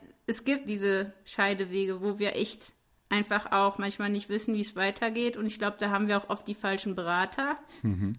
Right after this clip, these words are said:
Speaker 1: Und wir wissen halt oft erst im Nachhinein, ähm, was richtig war, ne? Das ist manchmal nicht so einfach.
Speaker 2: Mhm. Mhm.
Speaker 1: Also es ist, es gibt viele, viele Gründe, warum man sich falsch entscheiden
Speaker 2: Mhm.
Speaker 1: kann.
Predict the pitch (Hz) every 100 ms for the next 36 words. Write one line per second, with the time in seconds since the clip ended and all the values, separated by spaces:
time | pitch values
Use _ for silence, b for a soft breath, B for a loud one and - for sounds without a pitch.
0 | - _ 220 208 202 190 254 262 254 196
1 | - 208 214 185 190 190 190 190 196 190
2 | 180 175 175 175 - 165 180 185 - -
3 | 196 190 - - - 220 220 175 160 165
4 | 175 175 202 262 196 208 226 233 220 233
5 | 226 220 - 220 262 269 - - - _
6 | - 101 85 92 - - 92 92 104 _
7 | _ 208 202 226 233 - - 220 226 -
8 | 226 220 254 254 233 220 214 208 214 220
9 | 202 185 - b b b - 190 190 190
10 | 190 185 - - 202 - 185 180 180 -
11 | 180 180 - - 147